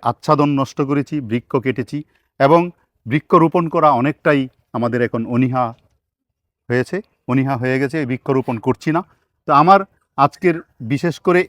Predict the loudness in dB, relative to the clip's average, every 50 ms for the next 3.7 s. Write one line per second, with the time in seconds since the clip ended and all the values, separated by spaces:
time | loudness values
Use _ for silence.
0 | 0 0 0 2 2 0 0 2 0 0 0 0 0 0 0 -2 -2 -2 -2 -2
1 | 0 0 0 0 2 0 0 0 0 0 0 0 -2 -4 -2 0 0 0 0 0
2 | 0 0 0 2 2 2 2 2 0 0 0 0 0 0 0 0 0 0 0 -2
3 | -4 -2 0 0 0 0 0 -4 -4 -6 -6 -6 -8